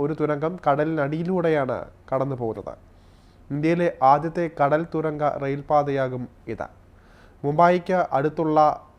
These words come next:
താനെ ക്രീക്കിലാണ് കടലിനടിയിലൂടെ, ഏഹ്, തുരങ്കം വരുന്നത്. മഹാരാഷ്ട്രയിൽ മൊത്തം ഇരുപത്തിയൊന്ന് കിലോമീറ്ററിൽ തുരങ്കപാതയാകും.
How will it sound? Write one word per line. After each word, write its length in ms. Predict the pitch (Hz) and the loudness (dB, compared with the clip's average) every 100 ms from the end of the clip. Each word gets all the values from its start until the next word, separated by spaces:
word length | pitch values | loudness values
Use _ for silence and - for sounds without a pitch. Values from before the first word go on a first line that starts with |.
| - 147 | 0 4
താനെ 340 | 156 170 175 170 - - - | 6 4 0 -4 -10 -20 -12
ക്രീക്കിലാണ് 560 | - 147 160 147 139 117 87 - - - - | -8 -6 2 4 4 0 -4 -12 -20 -20 -6
കടലിനടിയിലൂടെ, 880 | 147 147 160 156 139 160 165 147 135 135 - - 135 | -2 0 0 -2 -4 -4 -4 -2 -2 -4 -8 -10 -4
ഏഹ്, 180 | 131 127 135 | -2 -2 -2
തുരങ്കം 360 | 143 147 131 - 117 | -2 0 -2 -2 -6
വരുന്നത്. 320 | 120 107 95 - - - - - - - | -6 -6 -8 -12 -18 -20 -20 -20 -10 -8
മഹാരാഷ്ട്രയിൽ 720 | 131 160 170 170 170 180 185 165 | 2 6 8 6 4 -2 -2 -4
മൊത്തം 240 | - 165 156 143 | -4 -6 -4 -6
ഇരുപത്തിയൊന്ന് 540 | 160 180 185 165 175 160 | -4 -4 -2 -4 -4 -2
കിലോമീറ്ററിൽ 580 | 156 156 143 147 143 135 139 | -2 -2 -4 -4 -6 -8 -6
തുരങ്കപാതയാകും. 880 | 139 143 143 139 127 127 98 - | -6 -4 0 0 0 -2 -4 -6